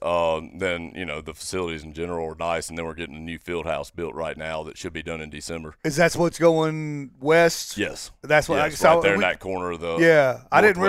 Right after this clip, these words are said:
Speaker 2: realize
Speaker 1: corner.
Speaker 2: there was a daggum, uh, what's the shake, protein shake, uh,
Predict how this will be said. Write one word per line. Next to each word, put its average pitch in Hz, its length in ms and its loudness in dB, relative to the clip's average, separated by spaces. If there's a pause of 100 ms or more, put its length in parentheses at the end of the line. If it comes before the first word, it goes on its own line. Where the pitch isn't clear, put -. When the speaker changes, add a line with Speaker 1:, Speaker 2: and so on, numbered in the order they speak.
Speaker 2:
realize 175 220 8
Speaker 1:
corner. 143 60 -4
Speaker 2:
there 175 140 4
was 151 140 -2
a 151 60 -2
daggum, 147 520 4
uh, 127 380 2 (680)
what's 160 220 -2
the 147 120 -6
shake, 160 480 0 (100)
protein 165 440 -2
shake, 170 440 -2
uh, 123 420 -4